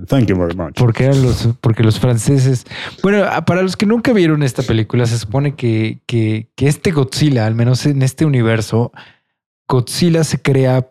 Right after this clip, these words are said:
Speaker 2: porque los franceses han estado haciendo pruebas nucleares en el Pacífico, ¿no?
Speaker 1: Ajá.
Speaker 2: Y entonces por ahí se ve que alguna iguana resultó afectada, eh,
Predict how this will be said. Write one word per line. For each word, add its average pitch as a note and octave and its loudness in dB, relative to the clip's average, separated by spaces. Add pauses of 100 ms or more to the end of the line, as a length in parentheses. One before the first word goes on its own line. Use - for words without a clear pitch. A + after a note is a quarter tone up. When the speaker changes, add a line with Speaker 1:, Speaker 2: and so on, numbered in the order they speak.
Speaker 2:
porque A#2 0
los G#2+ 2
franceses B2 0
han B2+ 0
estado B2 -2
haciendo A#2+ -2
pruebas B2 0
nucleares G#2+ -2
en A#2 -4
el G2+ -4
Pacífico, G2+ -6
¿no? A#2 -4 (240)
Speaker 1:
Ajá. C#3+ -4
Speaker 2:
Y B2 0
entonces B2+ 2
por B2 2
ahí A#2+ 4
se A#2+ -2
ve A#2+ 0
que B2 0
alguna B2 2
iguana B2+ 2
resultó A2 2
afectada, G#2+ -2 (440)
eh, G2+ 0